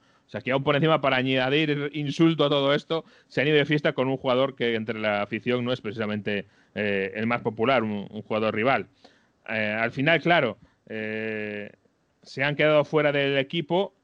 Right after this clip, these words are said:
Reguilón por lo menos estuvo en el banquillo, pero los otros dos no estuvieron ni convocados. Em, hay dudas, porque no se ha dicho si hay algún problema con positivos en el Tottenham, no lo han querido decir. Hay ese, ha,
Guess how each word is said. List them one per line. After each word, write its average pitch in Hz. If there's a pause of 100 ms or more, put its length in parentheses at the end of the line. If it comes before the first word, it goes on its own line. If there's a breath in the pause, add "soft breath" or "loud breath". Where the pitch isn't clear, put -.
(140)
Reguilón 123
por 156
lo 147
menos 160
estuvo 156
en 147
el 139
banquillo, 135
pero 131
los 117
otros 127
dos 131
no 123
estuvieron 120
ni 120
convocados. 123 (400 soft breath)
Em, 107 (400)
hay 143
dudas, 151 (420)
porque 117
no 139
se 147
ha 139
dicho 143
si 135
hay 131
algún 127
problema 123
con 120
positivos 123
en 120
el 113
Tottenham, 143
no 120
lo 127
han 127
querido 120
decir. 127 (180)
Hay 151
ese, 127
ha, 120